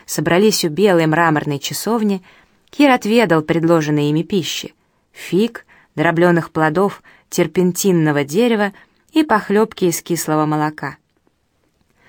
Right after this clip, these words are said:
По древнему арийскому ритуалу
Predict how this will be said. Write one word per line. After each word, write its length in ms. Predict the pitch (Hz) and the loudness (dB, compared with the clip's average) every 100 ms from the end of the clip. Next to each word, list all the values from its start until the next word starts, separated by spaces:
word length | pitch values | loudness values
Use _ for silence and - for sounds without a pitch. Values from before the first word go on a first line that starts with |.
| _ _ _ | _ _ _
По 140 | 175 | -2
древнему 560 | 180 190 185 165 160 160 | 2 4 4 2 2 0
арийскому 560 | 156 170 165 - - 151 | 0 0 0 -2 -2 -2
ритуалу 580 | 151 151 226 254 170 | -2 -2 0 2 0